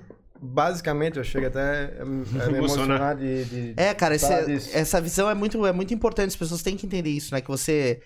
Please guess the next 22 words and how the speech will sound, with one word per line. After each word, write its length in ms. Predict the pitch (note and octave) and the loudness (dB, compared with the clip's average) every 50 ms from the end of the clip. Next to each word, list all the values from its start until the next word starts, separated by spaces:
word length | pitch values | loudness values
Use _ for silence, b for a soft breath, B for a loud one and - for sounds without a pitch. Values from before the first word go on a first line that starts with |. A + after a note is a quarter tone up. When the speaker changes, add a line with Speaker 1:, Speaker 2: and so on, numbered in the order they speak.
| B - | B -4
Speaker 3:
tudo, 280 | - G#3+ G3+ A#3+ A3 F3+ | -2 0 2 2 0 0
tudo 220 | - - B3+ C#4 | 0 0 0 2
que 100 | C#4 C4 | 2 0
existe 240 | G#3+ A3 G#3+ - A3+ | 0 0 -2 -2 -4
no 60 | G#3 G3 | -4 -4
mundo 180 | G#3 A3 G#3+ | -6 -6 -4
foi 100 | - A#3+ A3 | -2 -2 -2
imaginado 540 | A3 G#3+ G3+ G3+ G#3 G3+ G#3 A3 G3+ G3 | 0 -2 -2 -2 0 0 0 0 0 -2
antes 200 | E3+ D#3 - - | -6 -6 -8 -8
de 60 | - D3 | -10 -8
existir, 420 | C3+ C3 B2 B2 - - B2 A#2+ | -8 -8 -8 -8 -10 -10 -10 -10
né? 160 | A#2 B2+ - B B B B B B B - | -10 -10 -12 B B B B B B B -6
Esse 180 | C#3 C3 - | -6 -4 -2
copo 160 | - C#3+ D3 E3 - F3 | 2 2 2 4 4 4
Speaker 1:
Então, 80 | E3 D#3 | 4 4
Speaker 3:
alguém 140 | C#3 A2+ G#2 | 2 2 0
pensou, 320 | E3+ D#3+ - - E3+ E3+ | 0 -2 -2 0 0 2
uma 160 | E3+ E3 C#3+ | 2 2 2
Speaker 1:
e 40 | C3+ | 2
Speaker 3:
casa 300 | C3+ D#3 D3+ E3 D#3+ D#3 C#3+ | 2 2 2 2 2 0 -4
alguém 140 | B2+ B2+ B2+ | -4 -4 -6
imaginou. 520 | C3 C3 B2 B2 A#2 A2+ B2 D3 D3+ - | -6 -6 -6 -6 -6 -6 -6 -6 -8 -10